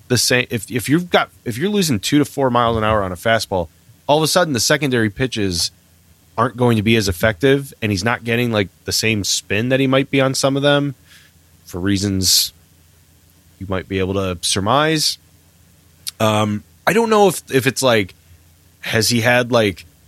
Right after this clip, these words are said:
a shoulder thing longer than we know,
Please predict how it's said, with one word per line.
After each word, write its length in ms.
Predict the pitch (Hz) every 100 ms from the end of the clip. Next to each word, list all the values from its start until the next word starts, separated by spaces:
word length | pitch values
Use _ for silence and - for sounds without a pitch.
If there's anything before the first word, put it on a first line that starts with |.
| _ _ _ _ _ _ _
a 100 | 95
shoulder 500 | 95 - 117 131 139
thing 580 | 120 131 123 120 117 113 -
longer 340 | 104 113 117
than 240 | 107 101 92
we 140 | 87
know, 500 | 90 110 143 190 262